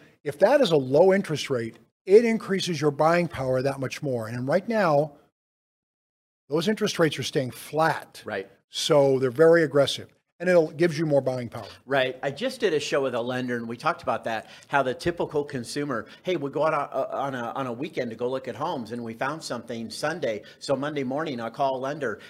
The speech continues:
Speaker 2: 'Hey, can I get a loan?'"
Speaker 1: No.
Speaker 2: Wait a second. Like, "How long did you know, you know, you were gonna buy a house?"
Speaker 1: Right.
Speaker 2: When you know, that is when you talk to a lender
Speaker 1: Right.
Speaker 2: as soon as possible, because like you just said, Darren, a good, competent lender is gonna be able to coach you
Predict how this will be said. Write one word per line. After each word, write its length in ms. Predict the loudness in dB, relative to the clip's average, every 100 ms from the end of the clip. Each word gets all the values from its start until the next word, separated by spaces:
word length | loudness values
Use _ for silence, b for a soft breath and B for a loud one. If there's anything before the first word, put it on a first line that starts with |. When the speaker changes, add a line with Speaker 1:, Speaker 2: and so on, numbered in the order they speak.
| -6
Speaker 2:
'Hey, 160 | -6
can 160 | -6 -10
I 80 | -6
get 100 | -4
a 60 |
loan?'" 360 | -4 -4 -4 0
Speaker 1:
No. 120 | 0 -2 -18 _ _ -8
Speaker 2:
Wait 140 | -6
a 20 |
second. 400 | -4 -6 -8 -10 -20 _ _
Like, 200 | -6 -6
"How 220 | -4 -2
long 240 | 0 -2 -2
did 180 | -8
you 80 | -6
know, 540 | -4 -2 0 -2 -4 -8
you 120 | -6
know, 100 | -6
you 180 | -6 -4
were 100 | -4
gonna 200 | -4 -2
buy 200 | 0 0
a 60 |
house?" 460 | 0 -2 -4 -8 -14
Speaker 1:
Right. 100 | -18 -20 B
Speaker 2:
When 260 | -6 -4 -4
you 180 | -4 -4
know, 340 | -2 0 -2
that 260 | 0 0 0
is 160 | -2
when 140 | -6 -8
you 80 | -8
talk 300 | -4 -6 -6
to 140 | -8
a 40 |
lender 320 | -4 -4 -2 -6
Speaker 1:
Right. 80 |
Speaker 2:
as 160 | -6 -8
soon 180 | -8 -8
as 100 | -8
possible, 520 | -6 -6 -6 -6 -8
because 340 | -8 -8 -6
like 240 | -4 -4 -6
you 80 | -10
just 220 | -10 -6
said, 180 | -8 -4
Darren, 280 | -4 -4 B B -8
a 120 | -6
good, 240 | -4 -6
competent 440 | -4 -6 -6 -10 -6
lender 360 | -6 -6 -8
is 180 | -8 -10
gonna 160 | -8 -8
be 120 | -8
able 100 | -8
to 80 | -10
coach 420 | -8 -8 -6 -8
you 180 | -8